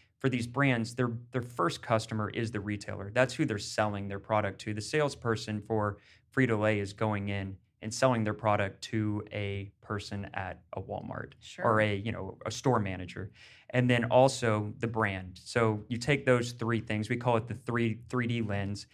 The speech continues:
Speaker 1: And, uh, really, we're trying to create programs that service all three of these simultaneously. Um, and with shopper marketing, it doesn't always live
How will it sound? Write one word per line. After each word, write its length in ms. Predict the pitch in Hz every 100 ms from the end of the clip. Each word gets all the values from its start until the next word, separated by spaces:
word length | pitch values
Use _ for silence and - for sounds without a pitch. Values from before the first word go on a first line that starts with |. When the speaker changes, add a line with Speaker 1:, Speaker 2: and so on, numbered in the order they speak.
| - - _ -
Speaker 1:
And, 280 | 120 120 120
uh, 220 | 117 113
really, 240 | 120 151 123
we're 100 | 120
trying 260 | 135 123
to 40 | 117
create 380 | 120 117 110
programs 640 | - 113 113 113 113 110 -
that 180 | 107 -
service 380 | - 120 113
all 200 | - 107
three 280 | 107 101 107
of 120 | 104
these 240 | 104 104 -
simultaneously. 960 | 107 104 101 - 101 98 - 101 101 - _ _ _
Um, 440 | - 120 117 113 127
and 300 | 131 127 120 -
with 100 | 139
shopper 300 | - 123 107
marketing, 400 | 98 95 101 101
it 80 | 104
doesn't 240 | 123 120
always 420 | - 107 104 101
live 360 | 101 104 101